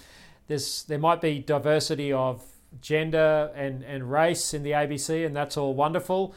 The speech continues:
but there's very little diversity in ideology.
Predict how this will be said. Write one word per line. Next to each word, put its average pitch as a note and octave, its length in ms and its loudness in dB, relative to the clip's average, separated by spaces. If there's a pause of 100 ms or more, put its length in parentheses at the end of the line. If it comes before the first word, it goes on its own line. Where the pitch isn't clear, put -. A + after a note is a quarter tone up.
(320)
but C#3+ 200 -4
there's C#3+ 140 -4
very E3+ 200 0
little E3+ 220 -2
diversity E3 920 0
in E3+ 180 -4
ideology. E3+ 880 0